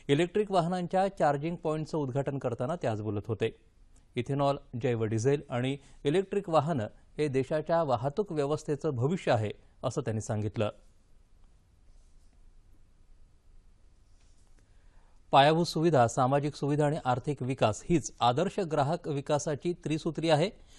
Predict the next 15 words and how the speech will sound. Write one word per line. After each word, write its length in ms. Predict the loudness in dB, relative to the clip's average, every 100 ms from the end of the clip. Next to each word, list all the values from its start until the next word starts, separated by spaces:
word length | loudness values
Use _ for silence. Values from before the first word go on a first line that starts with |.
| -20 -4
सरपंच 500 | 0 2 2 0 2
हा 320 | 2 4 2
पंचायत 600 | 2 0 -2 0 -2 2
राज 220 | 2 2
व्यवस्थेच्या 640 | 2 0 0 -2 -4 0 -2
विकासाचा 540 | 0 0 -2 0 0
पाया 380 | 0 2 4 4
असून 300 | 2 -2 -2 -6 -16 -2
महात्मा 420 | 0 0 0 0
गांधी 380 | 2 0 0 -4 -10 -6
आणि 180 | 0 2
राष्ट्रसंत 560 | 2 0 -4 -6 -8 -6
तुकडोजी 400 | -6 -4 -4 -4
महाराजांच्या 760 | -2 -2 0 0 0 -2 0 -2
संकल्पनेतला 880 | -2 -6 -4 -6 -6 -6 -6 -4